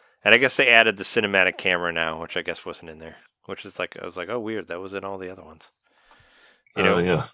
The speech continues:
Speaker 1: where you can, like, kinda, like, do it from different angles and stuff while you're playing.
Speaker 2: Sure.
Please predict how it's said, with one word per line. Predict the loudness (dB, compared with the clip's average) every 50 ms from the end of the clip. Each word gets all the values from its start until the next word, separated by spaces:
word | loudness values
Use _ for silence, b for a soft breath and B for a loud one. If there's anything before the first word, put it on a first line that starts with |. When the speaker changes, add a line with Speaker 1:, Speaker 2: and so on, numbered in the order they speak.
| _
Speaker 1:
where | -8 -6 -4
you | -4 -4
can, | -6 -6 -4
like, | -4 -4 -4
kinda, | -2 -2 -2 0 0 0
like, | 0 0 -2 _ _ -20 -20 -20 -12
do | -8 -6 -4
it | -4 -6 -8
from | -12 -12 -8
different | -8 -8 -8 -6 -6
angles | -4 -6 -6 -8 -12 -12 -14
and | -14 -16
stuff | -14 -12 -12 -14 -12 -12
while | -14 -14
you're | -14
playing. | _ -14 -14 -14 -14 -16 _ _ _ _ _ _
Speaker 2:
Sure. | -8 -4 -2 -2 -4 -4